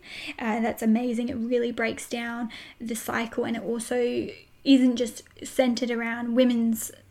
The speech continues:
uh, menstrual cycle. It's focused around women in general, so it has so many beautiful things. It also incorporates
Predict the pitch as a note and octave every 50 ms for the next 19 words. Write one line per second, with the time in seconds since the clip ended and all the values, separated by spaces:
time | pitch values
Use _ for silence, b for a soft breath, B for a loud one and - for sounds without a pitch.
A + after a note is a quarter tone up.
0 | - - - B3 A#3+ A#3 A#3 A#3+ B3+ - - - B3 A#3+ B3 A#3+ B3+ C4 - C#4+
1 | C4+ C#4 B3+ A#3+ A3+ A3+ - C4+ C4 C4 - - - B3 A#3+ A#3 - - - B3
2 | A#3+ A#3+ A#3+ A#3+ B3 B3 A#3 A3+ G#3+ - G#3 G#3+ A#3+ A#3 G#3+ A3 A3 A3+ A#3 A3+
3 | - - A3+ - A#3+ A3+ B B B B B B - - - - - A#3 A#3 B3
4 | B3+ B3 B3 B3+ B3+ B3+ A#3 - - - C4+ C4 B3 B3 B3 B3+ B3 B3 A#3+ A#3+
5 | A#3 - C4 B3+ B3+ B3+ - B3 - - B3+ B3 B3 - - B3 B3+ - - -
6 | -